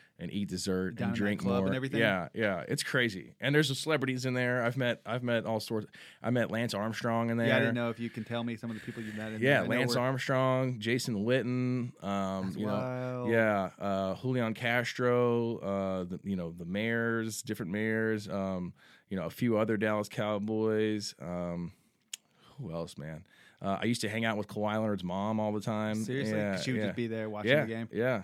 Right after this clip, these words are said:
Speaker 1: yeah. She was cool.
Speaker 2: That's
Speaker 1: Um,
Speaker 2: cool.
Speaker 1: yeah, she was, she was real nice.
Speaker 2: And are there consistent, like, you know, my last question about courtside, but, uh, when you, when you go to courtside consistently, I'm assuming you see a lot of the same people, maybe not celebrities, but a lot of the same socialites
Speaker 1: Yeah.
Speaker 2: and stuff over and over again. So do you all be-, kind of become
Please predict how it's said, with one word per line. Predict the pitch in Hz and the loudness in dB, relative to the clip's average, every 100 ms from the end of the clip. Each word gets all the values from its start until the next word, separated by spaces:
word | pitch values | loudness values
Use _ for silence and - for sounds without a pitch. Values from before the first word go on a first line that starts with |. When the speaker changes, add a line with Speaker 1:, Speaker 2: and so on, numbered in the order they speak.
| - - | -6 -4
Speaker 1:
yeah. | 117 101 | -2 -2
She | - 123 | -4 -2
was | 127 | -2
cool. | - 123 120 104 _ _ - | -2 0 -2 -4 _ _ -6
Speaker 2:
That's | 104 | -2
Speaker 1:
Um, | 101 95 | 0 0
Speaker 2:
cool. | 117 - - | -2 -8 -6
Speaker 1:
yeah, | 98 | -4
she | - 123 | -2 0
was, | 131 107 98 | 0 0 -2
she | - 131 | -2 -2
was | 107 | 0
real | 101 | -2
nice. | 87 85 82 - - | -2 -6 -6 -10 -6
Speaker 2:
And | 139 | -2
are | 143 | 0
there | 175 | 0
consistent, | 156 139 147 151 143 | 0 -2 -2 -2 -4
like, | 135 123 139 | -4 -4 -4
you | |
know, | 127 120 - - | -2 -4 -6 -8
my | 127 120 | -4 -2
last | 110 - | -4 -4
question | 120 104 113 | -6 -4 -6
about | 110 101 | -6 -6
courtside, | 123 117 113 113 | -6 -6 -4 -4
but, | 117 - 135 _ - - | -4 -6 -18 _ -20 -20
uh, | - 127 131 127 - | -20 -18 -20 -20 -8
when | 151 147 | 0 2
you, | 143 | 2
when | 143 | 0
you | 135 | 2
go | 143 | 2
to | 139 - | 2 -6
courtside | - 147 139 123 | -6 -4 -2 -4
consistently, | 117 107 123 - 131 135 | -6 -6 -8 -8 -8 -6
I'm | 131 120 | -4 -6
assuming | 160 139 | -4 -4
you | 117 | -4
see | - - 120 | -4 -4 -4
a | 110 | -2
lot | 107 107 | -4 -6
of | |
the | 101 | -10
same | - 113 107 | -8 -6 -6
people, | - 117 113 113 - | -6 -6 -6 -6 -4
maybe | 185 180 | 0 2
not | 131 | 0
celebrities, | - 131 143 131 113 | 0 2 2 2 0
but | 131 | 0
a | |
lot | 143 135 | 2 2
of | |
the | 120 | 2
same | 127 117 | -2 -2
socialites | 131 120 123 113 - | 0 -2 -2 -4 0
Speaker 1:
Yeah. | 175 | 2
Speaker 2:
and | |
stuff | 131 123 | 2 2
over | 131 120 | 0 0
and | 117 | -2
over | 117 117 | -2 -2
again. | 123 117 | -2 -2
So | 123 | -2
do | 120 | -2
you | |
all | 113 | -2
be-, | 117 | -2
kind | 123 117 | -4 -4
of | |
become | 107 - 117 113 | -6 -4 -2 -2